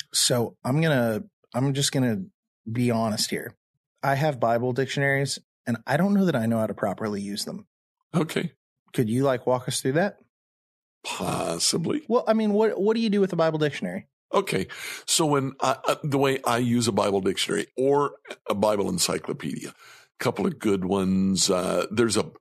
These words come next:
Speaker 2: bunch of Bible dictionaries out there. Uh, anything that's put out by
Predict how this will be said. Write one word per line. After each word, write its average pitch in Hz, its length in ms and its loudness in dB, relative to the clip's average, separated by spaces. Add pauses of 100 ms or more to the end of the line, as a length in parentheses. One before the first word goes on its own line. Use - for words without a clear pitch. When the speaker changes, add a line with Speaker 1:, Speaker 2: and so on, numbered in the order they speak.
(140)
Speaker 2:
bunch 101 380 0
of 90 120 -2
Bible 87 280 0
dictionaries 85 600 -2
out 82 240 -4
there. 80 220 -2 (520)
Uh, 92 240 0 (320)
anything 156 760 2
that's 120 200 0
put 117 200 -2
out 104 320 0
by 90 440 0